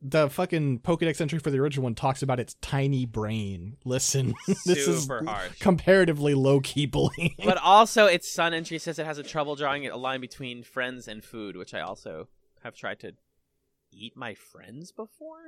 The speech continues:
Speaker 2: This joke is
Speaker 1: Yeah,
Speaker 2: going
Speaker 1: this bit's
Speaker 2: nowhere.
Speaker 1: in the, yeah, sorry,
Speaker 2: It's
Speaker 1: no,
Speaker 2: in the
Speaker 1: no, no
Speaker 2: toilet.
Speaker 1: go. <laughs>
Speaker 2: Um, yeah, Steel Dragon though, good typing, good typing.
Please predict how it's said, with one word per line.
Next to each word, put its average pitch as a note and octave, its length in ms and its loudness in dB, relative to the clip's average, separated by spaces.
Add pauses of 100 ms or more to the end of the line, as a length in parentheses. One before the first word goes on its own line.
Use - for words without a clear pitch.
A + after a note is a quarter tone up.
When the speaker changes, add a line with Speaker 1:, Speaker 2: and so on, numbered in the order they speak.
(120)
Speaker 2:
This D3+ 120 -20
joke G#2 220 -12
is G#2 100 -20
Speaker 1:
Yeah, C#3+ 80 0
Speaker 2:
going C#3 60 2
Speaker 1:
this C3+ 120 -2
bit's C#3 240 0
Speaker 2:
nowhere. C3 120 -2
Speaker 1:
in - 40 -12
the, C3 60 -4
yeah, G#2 180 -6
sorry, G2+ 360 -8
Speaker 2:
It's G#2 80 -8
Speaker 1:
no, G#2+ 160 -8
Speaker 2:
in - 80 -14
the A2+ 80 -8
Speaker 1:
no, G#2+ 40 -8
no - 20 -8
Speaker 2:
toilet. G2 360 -8
Speaker 1:
go. G2+ 240 -8 (480)
<laughs> - 40 -
Speaker 2:
Um, A2 380 -6
yeah, A#2+ 160 -4
Steel A3 280 -4
Dragon D3+ 320 -4
though, G#2 100 -10
good A2 160 -10
typing, G2 340 -12
good A2 140 -20
typing. F2+ 320 -20